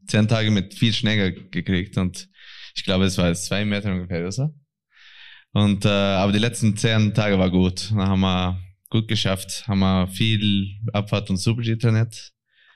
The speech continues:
Und ja, Form ist okay. Schauen wir. <laughs> Aber, ähm, Riesentorlauf kommt erst. Und ich habe letzte Woche sechs Tage gehabt.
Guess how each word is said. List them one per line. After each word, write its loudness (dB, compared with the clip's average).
Und 0
ja, -4
Form 2
ist 0
okay. 2
Schauen 0
wir. 0
<laughs> -18
Aber, 4
ähm, 6
Riesentorlauf 4
kommt 4
erst. -2
Und 0
ich 2
habe 4
letzte 0
Woche 0
sechs -4
Tage 0
gehabt. 0